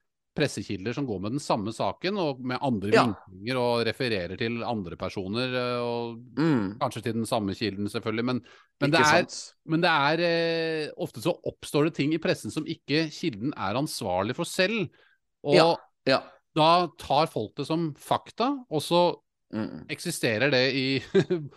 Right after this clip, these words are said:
Speaker 1: bare går det
Speaker 2: Ja.
Speaker 1: mange år, og så
Speaker 2: Mm.
Speaker 1: kommer det aldri til noen konklusjon før vi da får en situasjon hvor, hvor, eh, hvor Kathleen Kennedy slo dette her ned, da. Men jeg, jeg,
Speaker 2: Ikke
Speaker 1: det er
Speaker 2: sant.
Speaker 1: klart, klart litt rart at hun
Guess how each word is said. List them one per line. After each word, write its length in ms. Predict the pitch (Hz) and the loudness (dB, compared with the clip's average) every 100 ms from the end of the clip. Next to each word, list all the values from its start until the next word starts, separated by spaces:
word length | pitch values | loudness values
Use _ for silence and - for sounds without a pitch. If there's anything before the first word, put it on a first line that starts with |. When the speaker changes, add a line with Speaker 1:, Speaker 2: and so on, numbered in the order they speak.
| - | 0
Speaker 1:
bare 160 | 156 | 2
går 220 | 156 127 117 | 4 4 6
det 80 | |
Speaker 2:
Ja. 120 | 117 113 | 6 6
Speaker 1:
mange 160 | 120 - | 4 -2
år, 280 | 135 180 320 - _ _ _ _ _ | 0 2 0 -6 _ _ _ _ _
og 100 | 156 | -8
så 120 | - | 4
Speaker 2:
Mm. 520 | 156 131 110 170 170 151 _ | 8 8 8 4 0 -4 _
Speaker 1:
kommer 240 | - 135 | -4 0
det 100 | 170 | 2
aldri 140 | 143 110 | 0 -4
til 80 | 127 | -6
noen 100 | 139 | -4
konklusjon 520 | 147 170 160 160 202 | -2 -2 0 0 2
før 220 | 180 156 | 2 2
vi 80 | 165 | 4
da 140 | 151 | 2
får 140 | 139 135 | 2 0
en 40 | 135 | 0
situasjon 300 | 139 147 117 | -4 -4 -2
hvor, 220 | 123 139 - - _ _ - | 2 0 0 -16 _ _ 2
hvor, 160 | 139 | 4
eh, 360 | 139 135 131 131 | 6 6 6 4
hvor 120 | 139 | 0
Kathleen 280 | 135 139 131 | -2 -2 -4
Kennedy 360 | 127 107 107 120 | -4 -2 -2 -2
slo 260 | - 117 | -2 -2
dette 220 | 120 110 110 | -2 0 0
her 100 | 110 | 2
ned, 220 | 110 110 | 0 0
da. 80 | 139 | 0
Men 160 | 156 | 0
jeg, 140 | 175 190 _ | 0 -4 _
jeg, 240 | - 160 147 - | -2 -2 -2 0
Speaker 2:
Ikke 140 | 131 | 2
Speaker 1:
det 20 | |
er 40 | 147 | 2
Speaker 2:
sant. 160 | - 175 | 0 -2
Speaker 1:
klart, 200 | - - | -4 2
klart 200 | 160 185 | 4 4
litt 300 | 175 - 131 | -2 -4 0
rart 320 | 113 92 143 143 | 2 2 0 0
at 140 | 135 | -8
hun 360 | - 110 135 127 | -6 -2 0 -2